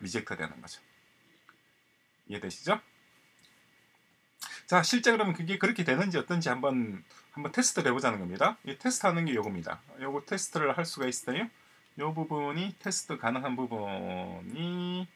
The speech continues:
이, 요 명칭이 여기 있죠? 요 시뮬레이션을 통해서 확인할 수가 있습니다. 요 시뮬레이션이에요.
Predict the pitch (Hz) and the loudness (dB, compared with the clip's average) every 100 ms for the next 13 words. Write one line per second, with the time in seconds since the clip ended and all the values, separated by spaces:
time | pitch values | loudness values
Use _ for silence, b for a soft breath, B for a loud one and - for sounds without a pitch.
0 | - _ _ _ _ _ _ 127 127 123 | -20 _ _ _ _ _ _ -10 -6 -4
1 | 123 123 120 117 117 120 123 120 107 107 | -2 -2 -4 -4 -4 -2 -2 -4 -4 -4
2 | 113 - - 147 139 120 160 - - _ | -4 -6 -6 -6 -2 -2 -2 -6 -18 _
3 | _ _ _ _ _ _ _ _ _ _ | _ _ _ _ _ _ _ _ _ _
4 | _ _ _ _ _ _ _ - 107 101 | _ _ _ _ _ _ _ -14 -12 -12
5 | - - 185 - _ _ - - - 151 | -10 -6 -6 -6 _ _ -12 -8 -4 0
6 | 160 165 160 - 101 - _ _ _ _ | 2 2 2 0 -2 -4 _ _ _ _
7 | _ _ _ _ _ - 233 - 120 113 | _ _ _ _ _ -8 -6 -2 -2 0
8 | 175 202 - _ _ _ _ _ _ _ | 0 0 -6 _ _ _ _ _ _ _
9 | _ _ _ _ - 139 110 - 98 - | _ _ _ _ -6 -2 -2 -2 -4 -6
10 | 101 104 117 123 117 117 117 104 104 147 | -8 -8 -6 -2 0 -2 -4 -6 -4 -6